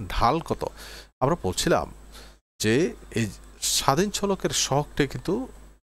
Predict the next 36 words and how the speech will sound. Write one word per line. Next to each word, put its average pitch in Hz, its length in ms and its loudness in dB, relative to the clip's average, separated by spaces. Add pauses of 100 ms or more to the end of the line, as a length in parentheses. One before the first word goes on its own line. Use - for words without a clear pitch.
রেখাটার 101 360 -2 (100)
ঢাল। 95 320 0 (420)
তবে 135 240 4
এক্ষেত্রে 131 320 0
অবশ্যই 123 400 2
অধীন 117 240 2
চলকটা 165 380 0
কি 175 180 -2
থাকতে - 280 2
হবে? 170 220 0 (560)
যে 113 100 2 (280)
অধীন 131 240 2
চলকের 165 400 0
সাথে - 260 -2
কোনো 139 200 -4
সহগ 127 340 0
থাকবে 87 300 -2
না, 90 100 0
সিঙ্গেল 127 380 2
থাকবে। - 300 -4
ঠিক - 200 -4
আছে, - 220 -2 (640)
এই 117 60 2
অবস্থা 92 320 0
বলা 82 240 0
যাবে, - 200 -6 (680)
আর 135 120 4
না 123 80 2
হয় 117 140 2
মডিফাই 127 360 4
করে 95 180 2
নিতে 90 180 0
হবে। 76 200 -6 (560)
আর 90 160 4
যোগান 160 360 2
রেখা 233 300 2